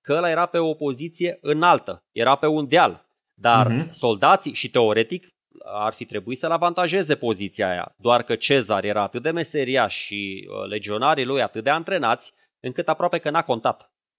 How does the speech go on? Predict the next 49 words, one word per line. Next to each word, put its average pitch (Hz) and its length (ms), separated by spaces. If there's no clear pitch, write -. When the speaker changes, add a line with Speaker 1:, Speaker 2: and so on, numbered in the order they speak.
Speaker 1:
Aproape 165 300
că 165 120
n-a 170 80
Speaker 2:
Da. - 60
Speaker 1:
contat. 143 320
S-au 104 180
dus 165 240
ăia, 170 180
au 147 100
atacat 131 480
de 120 260
la, 104 480
uh, 98 400
vale 185 260
la 156 160
deal 131 300
și - 180
au 175 100
bătut 165 380
pe - 60
ăia 180 260
chiar 165 240
și 147 400
așa. - 260
Da, 175 280
de-aia 170 440
spun. 107 360
Un 220 240
val 220 300
de 196 120
pământ, 214 560
șanțuri 214 600
care 196 420
teoretic 175 520
și - 160
practic 170 340
trebuie 160 240
cumva 151 280
să 151 120
facă 151 340
înaintarea 135 480
asta 127 180
dușmanului 123 600
mult 135 260
mai 117 200
lentă, 139 300
mult 139 200
mai 127 160
anevoioasă. 139 840